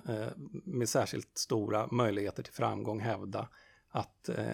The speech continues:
avtalet på något sätt skulle vara otillåtet, oskäligt eller ogiltigt i förhållande till din motpart.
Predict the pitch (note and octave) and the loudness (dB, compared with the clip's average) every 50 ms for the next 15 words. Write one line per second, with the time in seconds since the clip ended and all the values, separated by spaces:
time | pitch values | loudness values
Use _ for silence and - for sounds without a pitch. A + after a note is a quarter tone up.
0 | - - - - B2 A2 G2 G2+ - - G2+ G2 G2+ G2+ F#2+ - _ - G#2+ G#2 | -4 -2 4 6 6 6 6 4 0 0 0 2 2 -2 -4 -6 _ -2 -2 -2
1 | G#2 - - - - - - - - - G2+ G2+ A2 A2 G2+ G2 F#2+ G2 G2+ G#2 | -2 -2 -4 -4 -4 -4 -6 -6 -4 -2 -2 0 2 2 2 2 0 -2 -2 -2
2 | A2 A#2 - _ _ _ _ _ _ _ _ - - _ - - D3+ D#3 C#3+ C3 | -4 -6 -10 _ _ _ _ _ _ _ _ -20 -18 _ 6 8 10 10 10 8
3 | - C#3 C3 C3 C3+ C3 B2+ A#2+ - - A2+ - - C3+ B2+ A#2+ A2 - C3 A#2+ | 6 6 8 10 10 10 10 8 6 4 0 4 6 8 8 8 6 6 6 8
4 | A2+ A2 G#2+ G#2+ G#2 G#2 - - - G#2 G#2 G2+ G#2 A2 G#2+ G2+ G2 G2+ G2+ F#2+ | 8 8 8 6 4 2 2 2 2 4 4 4 4 4 2 2 4 2 2 0
5 | F#2 - - - G2+ F#2+ - - - G#3 C#3 A2 - A2+ A2+ G#2 G#2+ G#2 G2+ G#2 | 0 -4 -2 -4 -4 -4 -4 -8 -4 -2 -2 0 2 2 2 2 2 0 0 0
6 | G2+ G#2+ G#2+ - - A#2 A2+ G#2+ G2+ G2+ G#2 - - - - A2 A#2 A#2 - - | 0 -2 -4 -2 -2 -2 -2 0 0 -2 -2 -4 -6 -4 -4 -4 -4 -4 -6 -12